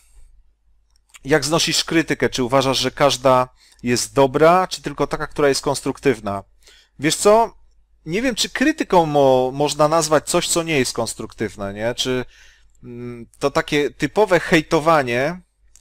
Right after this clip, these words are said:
bo ostatnio utarło się, że wszystko, jeżeli jesteś na nie, jeżeli coś ci się nie podoba,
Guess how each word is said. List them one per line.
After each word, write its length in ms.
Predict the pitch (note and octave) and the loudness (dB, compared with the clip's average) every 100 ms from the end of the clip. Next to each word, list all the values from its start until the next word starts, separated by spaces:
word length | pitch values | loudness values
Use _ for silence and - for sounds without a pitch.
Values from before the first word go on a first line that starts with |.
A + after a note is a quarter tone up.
| - - _ B2+ | -20 -20 _ -2
bo 100 | C#3 | 0
ostatnio 560 | - G#3 A3+ G3+ F3 - | 2 0 4 2 2 -2
utarło 480 | D#3 - F3 F#3+ F3+ | -10 0 2 2 0
się, 200 | - E3+ | 0 -2
że 260 | C#3 D#3 C#3+ | 0 0 0
wszystko, 800 | - - C#4 - - C#3+ A#2+ A2+ | 2 2 2 0 0 2 4 2
jeżeli 520 | C#3+ C#3 F3+ F3 E3 | -2 -4 -6 -12 -2
jesteś 400 | G#3 - F3+ - | -2 0 0 0
na 140 | D#3+ C#3 | 0 0
nie, 420 | C#3 C3 D#3 - _ - - _ _ _ - | 2 2 2 0 _ -20 -20 _ _ _ -6
jeżeli 240 | C3 F3+ | -4 -2
coś 160 | G#3 F#3+ | -2 0
ci 120 | - | 2
się 160 | - F3 | 2 4
nie 160 | F3 | 2
podoba, 640 | - D#3+ B2+ G#2 B2 F#3 | 2 2 2 4 4 2